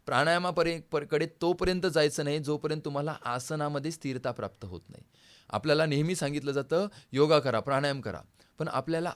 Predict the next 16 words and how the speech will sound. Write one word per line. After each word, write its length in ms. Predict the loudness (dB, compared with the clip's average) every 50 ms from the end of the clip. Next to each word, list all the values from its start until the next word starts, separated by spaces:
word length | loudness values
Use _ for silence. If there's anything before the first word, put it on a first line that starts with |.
| -6
आसनामध्ये 640 | -2 -2 -2 -2 -2 -2 -2 -2 0 -2 -2 -4 -6
स्थिरता 420 | -8 -6 -6 -6 -6 -4 -6 -8
प्राप्त 300 | -6 -6 -8 -10 -8 -8
होणं 280 | -8 -8 -6 -6 -6 -6
गरजेचं 340 | -8 -8 -8 -10 -10 -8 -8
आहे 20 |
असं 140 | -8 -8 -8
पतंजली 520 | -8 -8 -6 -6 -4 -6 -4 -6 -6 -6
म्हणतात, 420 | -6 -8 -10 -12 -10 -10 -8 -8 -8 -10 -14 -20 -20 -20 -14 -8
जेणेकरून 520 | -2 0 0 0 0 0 0 0 -2 -2 -2
तुमची 360 | -4 -6 -6 -6 -4 -6 -6 -4 -2
तयारी 380 | -2 0 2 2 0 0 -2 -4
ही 200 | -6 -6 -6 -8
प्राणायामाच्या 680 | -6 -4 -4 -2 -2 -2 -2 -4 -4 -4 -6 -6 -6
दिशेने 320 | -8 -8 -10 -10 -10 -10 -10
जाते. 280 | -12 -14 -18 -20 -20